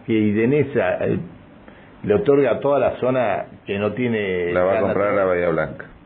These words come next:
Speaker 1: ¿Lo tiene que comprar en Bahía Blanca?
Speaker 2: No, nosotros ya estamos trabajando en eso con un equipo. Nosotros creemos que hay otras formas de abastecer de gas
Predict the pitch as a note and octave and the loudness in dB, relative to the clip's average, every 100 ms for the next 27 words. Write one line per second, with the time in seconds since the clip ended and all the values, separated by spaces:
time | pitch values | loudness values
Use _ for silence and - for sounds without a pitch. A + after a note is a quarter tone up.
0 | - A#2 B2+ E3+ F#3 C#3+ C3 D#3+ F3 C#3+ | -14 -4 -2 2 2 2 0 2 2 4
1 | C#3+ C3+ B2+ D#3+ F3 E3+ B2 E2+ F2 - | 4 2 0 0 0 -2 -2 -4 0 2
2 | G#2+ - C3+ B2+ A#2 A#2+ A#2+ G#2+ G2 F#2+ | 2 2 2 2 2 2 2 2 2 2
3 | F#2 G2 G2 F#2+ G2+ A2+ F2+ F2+ E2+ E2+ | 2 2 2 2 0 0 2 2 4 2
4 | F2+ F2+ G#2+ A2+ A2 F2 F2+ F2 F2 F2 | 2 0 2 2 2 0 0 2 2 2
5 | E2+ - F2 F2 E2+ F2 E2+ F#2+ F#2 E2+ | 0 -2 2 2 2 0 2 4 2 2
6 | F2+ F#2 E2+ D#2 D#2 D#2+ D#2 D#2 - F2 | 0 2 2 2 2 2 0 -6 -2 0
7 | E2 - E2 D#2+ D#2+ F2+ B2 | 2 0 -2 -2 0 0 -2